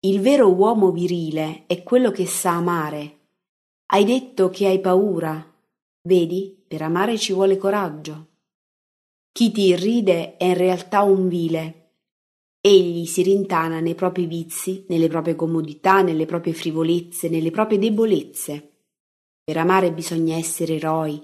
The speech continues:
perché si ama quando si ha fede e si ha fede quando si ha il coraggio di comportarsi, dico comportarsi e non dichiararsi da cristiani,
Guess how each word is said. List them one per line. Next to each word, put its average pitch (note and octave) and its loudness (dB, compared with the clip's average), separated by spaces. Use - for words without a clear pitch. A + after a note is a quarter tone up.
perché A3 2
si G3 0
ama C4 -2
quando F3+ 0
si E3 -6
ha D#3 -6
fede D#3 -10
e - -8
si - -4
ha F#3+ -4
fede G3 2
quando D#3+ -4
si D#3 -6
ha E3+ -4
il D#3+ -8
coraggio E3+ -4
di E3 -4
comportarsi, D#3+ -6
dico E3+ -2
comportarsi E3 -2
e D#3+ -2
non F#3+ 4
dichiararsi D3 -4
da D3 -6
cristiani, D3 -10